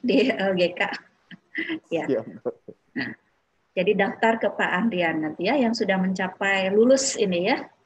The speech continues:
Speaker 1: selama dua belas bulan. Itu boleh katanya diturunkan lima puluh persen. Ya. Bagaimana kalau kita hentikan?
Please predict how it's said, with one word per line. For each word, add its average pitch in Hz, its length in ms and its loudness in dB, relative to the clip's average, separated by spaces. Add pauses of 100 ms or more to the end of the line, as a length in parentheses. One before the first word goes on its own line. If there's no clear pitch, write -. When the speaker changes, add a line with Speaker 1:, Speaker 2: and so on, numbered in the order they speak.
(200)
Speaker 1:
selama 214 400 -2
dua 208 160 -2
belas 180 240 -6
bulan. - 320 -6 (880)
Itu 214 240 0
boleh 247 320 2
katanya 262 480 2
diturunkan 240 560 2
lima 226 240 0
puluh 220 240 -2
persen. 202 560 -6 (480)
Ya. - 160 -10 (3750)
Bagaimana 262 480 2
kalau 262 240 2
kita 247 240 0
hentikan? 208 560 -4